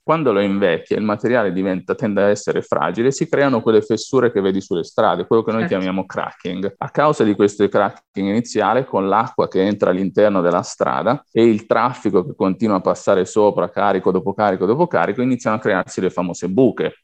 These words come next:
Speaker 1: E lì tutti quanti iniziano: "Ah, le buche nelle strade, perché, come mai?".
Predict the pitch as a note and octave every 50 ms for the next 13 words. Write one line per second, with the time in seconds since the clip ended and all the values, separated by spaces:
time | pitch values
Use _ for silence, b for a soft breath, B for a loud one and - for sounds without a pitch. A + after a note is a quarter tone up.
0 | _ _ - - C3+ A2+ A#2+ B2 - G#2+ - - G2+ - F#2+ F2 F#2 G#2 G2+ G2+
1 | F#2 F#2 F2 E2+ - - - - - - C#2+ C2 B2+ B2 A2+ A2 A#2 A#2+ - -
2 | G#2 G#2+ G#2 G2+ G2+ G2 - - G#2+ G#2 G2+ G2+ G#2+ G#2 G#2 G2 - - G#2+ G2+
3 | - - - - G#2 G#2 - G#2+ G2+ G2 G#2 G2+ F#2+ F#2+ F#2